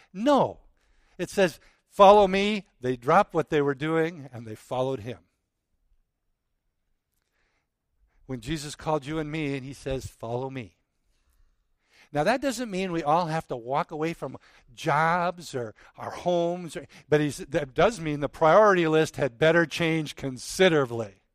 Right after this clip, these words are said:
I am now number one in your life. I expect you to remember that. Be committed to me.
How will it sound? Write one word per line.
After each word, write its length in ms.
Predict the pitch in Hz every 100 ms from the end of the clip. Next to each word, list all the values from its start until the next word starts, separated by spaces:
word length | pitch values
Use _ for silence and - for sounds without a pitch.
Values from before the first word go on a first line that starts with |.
| _ _ _ _ _ _ _ _ _ _ _ _ -
I 160 | 160
am 180 | 185 170
now 220 | 160 156
number 280 | 156 151 147
one 220 | 139 156
in 100 | 190
your 160 | 208 214
life. 800 | 175 131 110 - _ - _ _ _ _ _ _ _ _ _ _ _ _ _ _ _ _ _ _ _
I 100 | 123
expect 560 | 123 - - 151 143 -
you 300 | 127 107 92 _ _ _ _ _ _ _ _ _
to 100 | -
remember 380 | 127 123 123 113
that. 400 | 104 98 85 _ _ _ _ _ _ _ _ _ _ _ _ _ _
Be 100 | 127
committed 460 | 123 131 127 117 107 _ _ _
to 140 | - 131
me. 260 | 113 95